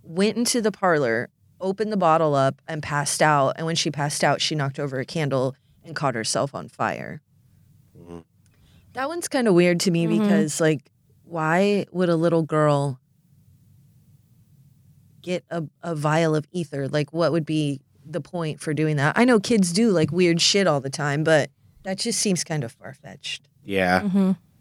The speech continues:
Speaker 1: So they took her up to her room to treat her, but she passed away two days later in her room.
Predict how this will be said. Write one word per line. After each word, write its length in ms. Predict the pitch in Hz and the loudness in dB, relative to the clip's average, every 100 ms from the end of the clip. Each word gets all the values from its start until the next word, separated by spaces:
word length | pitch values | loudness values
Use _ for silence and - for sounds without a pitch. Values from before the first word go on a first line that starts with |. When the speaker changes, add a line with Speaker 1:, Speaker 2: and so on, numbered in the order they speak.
| _ _ _ _ _ _ _ _ | _ _ _ _ _ _ _ _
Speaker 1:
So 160 | - 262 | -6 -2
they 140 | 262 | -2
took 180 | - 320 | -2 -2
her 100 | 320 | 2
up 160 | 269 254 | 2 2
to 140 | 269 | 0
her 160 | 262 240 | 2 4
room 420 | 220 214 220 214 | 4 4 2 0
to 160 | - 233 | 0 0
treat 320 | - 226 - | 2 2 4
her, 220 | 208 202 | 6 6
but 240 | 196 190 | 6 6
she 180 | - 247 | 4 0
passed 340 | 190 180 175 220 | -2 -2 0 4
away 160 | 196 | 4
two 180 | 202 208 | 4 4
days 240 | 190 190 180 | 4 4 4
later 260 | 170 175 | 6 6
in 80 | 165 | 4
her 160 | 175 175 | 4 4
room. 520 | 180 180 175 175 | 6 6 6 2